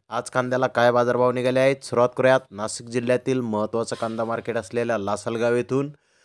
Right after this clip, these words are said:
लासलगाव येथे पाचशे पंधरा नगांमधून अंदाजे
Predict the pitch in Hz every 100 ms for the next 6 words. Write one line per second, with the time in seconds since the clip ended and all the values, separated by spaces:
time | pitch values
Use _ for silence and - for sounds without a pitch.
0 | _ - 143 156 185 185 185 165 160 110
1 | 113 _ _ _ _ _ _ 147 151 -
2 | 165 170 170 - 131 135 156 147 147 143
3 | 147 127 95 85 _ 107 131 143 135 143